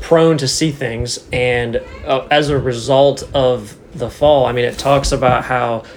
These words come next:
the wife's desire would be for her husband. So you have natural, the part of the sinful nature is men want to be lazy, and they, and then the wife's sinful desire is to take over the husband's role. And so when you have a church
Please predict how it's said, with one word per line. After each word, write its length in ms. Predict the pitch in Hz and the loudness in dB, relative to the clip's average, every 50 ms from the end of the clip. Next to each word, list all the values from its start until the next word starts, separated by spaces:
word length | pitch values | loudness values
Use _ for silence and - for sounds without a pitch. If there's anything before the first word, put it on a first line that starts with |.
| - - - - - - | -20 -20 -20 -20 -16 -4
the 180 | 131 123 120 117 | 0 2 2 2
wife's 460 | 110 104 101 120 127 131 127 123 - | 0 0 2 4 4 4 4 2 -2
desire 440 | - 123 110 110 123 123 120 120 120 | -6 -6 -2 0 0 2 2 0 0
would 120 | 120 113 | -2 -2
be 120 | 113 120 | -2 -4
for 200 | 117 - 120 113 | -4 -4 -4 -4
her 60 | 113 110 | -4 -2
husband. 540 | 110 123 131 117 113 - 123 110 104 101 - - - - - - | 0 0 0 0 -2 -4 -6 -6 -8 -8 -12 -14 -20 -20 -20 -18
So 360 | - - - 143 131 123 120 117 | -14 -4 0 2 4 4 4 2
you 260 | 117 117 120 123 123 | 0 -2 -4 -4 -4
have 760 | 120 - - 143 143 147 147 143 143 139 135 123 - - - | -6 -4 -2 -2 0 0 0 0 0 0 -2 -4 -6 -10 -10
natural, 840 | 127 120 120 120 120 127 139 151 143 - - - 139 139 139 123 | -10 -6 -2 0 0 2 0 0 -2 -4 -6 -2 0 0 0 0
the 260 | 131 127 - - 135 123 | -4 -8 -6 -4 -4 -4
part 380 | - - - - 143 151 151 | -4 -8 -4 0 2 2 4
of 100 | 151 139 | 2 0
the 80 | 131 123 | -2 -4
sinful 500 | - - - 156 147 156 139 135 123 117 | -4 -2 -2 0 0 0 0 -2 -2 -2
nature 420 | 113 120 135 147 139 - - 120 120 | 0 0 0 0 0 -2 -4 -4 -4
is 140 | 120 101 123 | -4 -6 -6
men 580 | 117 117 120 127 135 135 139 139 139 135 127 - - - - - - - | -6 -4 -2 0 0 2 2 2 2 0 -2 -4 -10 -20 -20 -20 -16 -8
want 400 | 120 120 135 147 156 151 - - | -2 2 2 2 2 0 -2 -4
to 120 | - 147 | -4 -2
be 180 | 135 139 131 127 | 0 0 0 0
lazy, 680 | 117 117 123 127 139 139 139 127 120 113 113 113 113 - | 2 2 4 4 4 4 2 2 0 -4 -4 -6 -6 -6
and 160 | - - 123 | -6 -6 -6
they, 100 | 120 113 113 113 113 - | -4 -4 -4 -6 -8 -8
and 160 | - 120 120 | -8 -4 -2
then 160 | 123 120 120 | -2 -2 -2
the 80 | 120 117 | -2 -4
wife's 580 | 110 107 123 127 143 151 147 143 - - - - - - | -2 0 2 2 2 2 0 -2 -6 -8 -10 -12 -12 -10
sinful 460 | - - - 151 147 139 131 127 127 | -4 -2 0 0 0 -2 -4 -4 -4
desire 460 | 127 123 120 120 117 117 117 117 120 | -4 -2 0 0 0 2 2 0 0
is 180 | 120 123 120 - | -2 -4 -6 -8
to 120 | - 117 | -10 -10
take 380 | - - 131 131 123 - - - | -8 -4 -4 -4 -4 -4 -2 0
over 280 | 143 143 147 131 139 | 2 2 2 2 0
the 140 | 127 120 113 | -2 -2 -2
husband's 400 | 110 127 127 113 110 113 110 104 | -2 -4 -4 -4 -6 -10 -8 -4
role. 320 | 104 139 151 139 127 123 | 2 4 4 4 4 2
And 140 | 120 117 120 | 0 -2 -4
so 160 | - - 135 | -4 -4 -4
when 140 | 123 127 123 | -4 -4 -4
you 60 | 123 123 | -4 -2
have 120 | 127 127 113 | -4 -4 -4
a 40 | - | -4
church 500 | - - 208 214 196 151 139 - - - | -2 2 4 4 4 2 0 -4 -8 -10